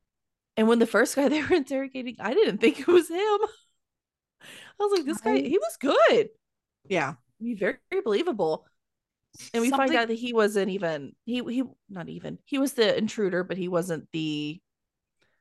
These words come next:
Speaker 3: He wasn't the
Speaker 1: more
Speaker 3: pervert.
Speaker 1: dangerous one.
Speaker 3: Yeah. The
Speaker 2: Mm-hmm.
Speaker 3: deviant.
Speaker 1: Yeah.
Speaker 3: One thing, too, I wanted to point out that Adam has been doing this job for ten years.
Speaker 2: Mm-hmm.
Speaker 3: He was so affected
Speaker 2: Mm.
Speaker 3: still by seeing how these two were executed.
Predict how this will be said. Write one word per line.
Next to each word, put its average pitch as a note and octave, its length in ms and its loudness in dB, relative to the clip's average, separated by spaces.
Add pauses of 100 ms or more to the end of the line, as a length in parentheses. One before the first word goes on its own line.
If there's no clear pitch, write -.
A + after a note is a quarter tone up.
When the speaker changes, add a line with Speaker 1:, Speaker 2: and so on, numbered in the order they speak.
(200)
Speaker 3:
He - 140 -6
wasn't F3+ 300 -4
the D#3 80 -4
Speaker 1:
more E3 160 0
Speaker 3:
pervert. A3+ 240 6
Speaker 1:
dangerous A3+ 560 2
one. D#4+ 340 -2
Speaker 3:
Yeah. C3+ 280 -12 (300)
The F3 120 -4
Speaker 2:
Mm-hmm. D#3 120 -4
Speaker 3:
deviant. C#3 520 -8 (400)
Speaker 1:
Yeah. F3+ 540 0 (580)
Speaker 3:
One A3 280 2
thing, C4+ 160 -2
too, A3+ 200 0
I - 20 4
wanted F3+ 220 -2
to F3 80 0
point D#3+ 200 -2
out D3+ 220 -4
that D3+ 300 2
Adam A3 320 4
has F#3 140 0
been E3 140 -6
doing D#3+ 220 -2
this D3+ 140 -8
job C3 340 -2
for - 80 -16
ten C3 240 -8
years. - 460 -12 (360)
Speaker 2:
Mm-hmm. F#3+ 360 -8 (240)
Speaker 3:
He G#3+ 300 0
was F3 220 6
so F#3 520 2
affected - 680 -6
Speaker 2:
Mm. D#4 120 4
Speaker 3:
still C#3 500 -2 (400)
by D#3+ 140 4
seeing D#3 300 -2
how D3+ 120 0
these C#3+ 200 -4
two - 160 -8
were C#3 100 -4
executed. - 540 -10